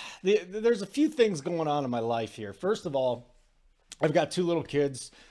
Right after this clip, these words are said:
they're with their mom in, like, Puerto Rico right now. It's amazing. Like, good for them. They go to Legoland. They go to Puerto Rico. They're going, these are the most spoiled kids in the world. So I'm trying to find them, like, the worst gift that I could give them just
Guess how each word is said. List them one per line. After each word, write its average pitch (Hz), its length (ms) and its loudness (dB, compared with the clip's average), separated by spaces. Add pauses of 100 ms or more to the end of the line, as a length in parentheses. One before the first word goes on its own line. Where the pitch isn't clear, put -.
(180)
they're 127 80 -4
with 143 160 0
their 151 100 -4
mom 147 280 0
in, 123 160 -4
like, 107 220 -10
Puerto 156 260 -4
Rico 127 360 -6
right 95 240 -8
now. 87 360 -14
It's - 120 -14
amazing. 147 440 0
Like, 107 200 -4
good 165 160 0
for 147 120 -2
them. 139 220 0
They 107 80 -6
go 117 80 -4
to 113 60 -4
Legoland. 202 680 4
They 147 80 -2
go 117 80 -6
to 107 60 -6
Puerto 139 220 -6
Rico. 196 460 2
They're 165 80 0
going, 156 260 -2 (280)
these 233 200 -2
are 233 40 4
the 220 80 4
most 196 200 2
spoiled 165 360 -2
kids 156 180 -2
in 139 60 -6
the 139 40 -4
world. 156 320 2 (200)
So - 120 2
I'm 165 140 6
trying 233 360 2
to 175 60 4
find 180 380 2
them, 147 160 0
like, 139 160 0
the 143 100 -2
worst 135 400 -2
gift 131 280 -4
that 127 100 -4
I 113 100 -4
could 110 160 -10
give 113 220 -2
them 104 260 -4
just 120 380 -4